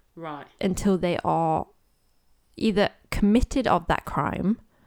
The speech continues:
Speaker 2: so then you can then have the D N A.
Speaker 1: Yeah.
Speaker 2: But they've got his D N A through, like, the pizza crust. They can't, like, take a swab of it.
Speaker 1: Right,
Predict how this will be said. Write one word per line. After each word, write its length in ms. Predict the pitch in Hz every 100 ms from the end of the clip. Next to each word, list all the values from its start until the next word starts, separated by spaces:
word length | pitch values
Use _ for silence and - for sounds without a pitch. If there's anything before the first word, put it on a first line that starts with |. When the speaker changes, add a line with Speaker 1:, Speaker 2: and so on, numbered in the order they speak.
| _ _ _
Speaker 2:
so 140 | - 190
then 200 | 180 175
you 80 |
can 240 | - 180 165
then 200 | 170 170
have 240 | 185 -
the 80 | 160
D 240 | 151 165 160
N 80 |
A. 340 | 147 135 151 - _ - _
Speaker 1:
Yeah. 240 | 175 160 160
Speaker 2:
But 200 | 170 -
they've 220 | 170 165
got 260 | - 160 - _ _
his 220 | - 196
D 200 | - 190
N 80 | 170
A 220 | 170 165
through, 380 | - - 180 160
like, 200 | 160 -
the 40 |
pizza 380 | - 208 - 180
crust. 220 | - -
They 80 | 170
can't, 360 | - 190 185 -
like, 160 | 170
take 220 | - - -
a 60 |
swab 320 | - 180 170
of 160 | 151 -
it. 100 | 151
Speaker 1:
Right, 240 | 175 139